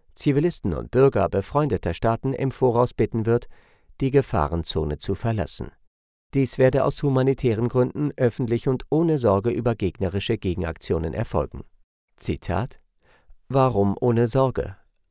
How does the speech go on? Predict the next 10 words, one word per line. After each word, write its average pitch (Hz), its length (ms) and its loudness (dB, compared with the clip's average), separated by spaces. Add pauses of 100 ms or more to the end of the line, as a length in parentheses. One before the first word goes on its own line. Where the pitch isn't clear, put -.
Weil 147 260 2
es 151 160 2
heute 151 280 0
keine 131 360 -2
Mittel 104 340 2
zur 123 180 0
Bekämpfung 110 600 0
dieser 92 380 0
Waffen 101 300 -4
gibt. - 380 -16